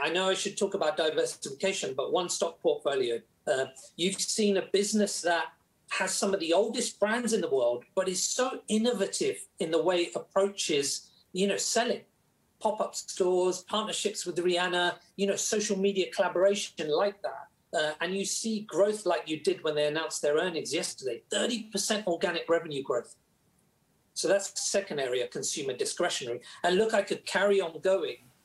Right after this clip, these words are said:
um, but the final one I'd want to leave you with is we, we talk about megatrends. And whenever you think about megatrends, great growth trends for the future,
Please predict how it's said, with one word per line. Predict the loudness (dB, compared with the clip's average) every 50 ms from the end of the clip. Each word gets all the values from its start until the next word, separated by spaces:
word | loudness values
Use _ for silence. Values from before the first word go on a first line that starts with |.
| -4 -2
um, | -2 -2 -2 -4 -8 -10 -12 -20 -20 _ -4 -4
but | -2 -2
the | -2 -4
final | -2 -2 -2 0 0 2 2
one | 2 2 2
I'd | 0 -2 -2
want | -4 -4 -4 -2
to | -4 -4 -2 -2
leave | -2 -2 0 -2
you | -4 -6 -4
with | -4 -2 2 4
is | 2 2 2 -2 -6 -8 -18 -20 _ _ _ _ _ _ -6
we, | -2 -2 -2 0 0
we | -2 0
talk | 0 -2 -4 -2 -2 -2
about | 0 0 0 -2
megatrends. | -2 -4 -2 -2 0 2 0 0 0 0 -2 -2 -2 -2 -4 -8 -6 -4
And | -2 0 2
whenever | 2 4 2 2 0
you | 0 0
think | 0 -2 -4 -4 -6 _ _
about | -6 -6 -2 0
megatrends, | 0 2 2 0 -2 -4 -6 -6 -6 -6 -2
great | -2 -2 -2 -2 -4 -2
growth | 0 2 2 2 0 -4
trends | -4 -2 -2 -2 -4 -4
for | -4
the | -4 -4
future, | 0 -2 -2 -2 -2 -2 -2 -2 -2